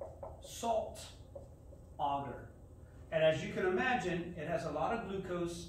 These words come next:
and salt. And one of the things about this is it usually has almost only glucose as its sugar. And bacteria and microorganisms need sugar to make A T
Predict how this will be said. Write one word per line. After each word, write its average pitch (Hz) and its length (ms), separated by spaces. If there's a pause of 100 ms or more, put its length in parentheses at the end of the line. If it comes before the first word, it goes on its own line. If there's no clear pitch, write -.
(120)
and 139 180
salt. - 580 (640)
And 156 340
one 196 220
of 262 80
the 262 80
things 196 260
about - 380
this - 320
is 151 160
it 156 240
usually 240 400
has 175 420
almost 214 520 (140)
only 233 420 (120)
glucose 185 640
as 151 200
its - 140
sugar. - 540 (340)
And 160 320 (500)
bacteria 170 960
and 151 120
microorganisms 165 1000
need 143 200
sugar 208 440
to 185 60
make 175 180
A 139 180
T 143 160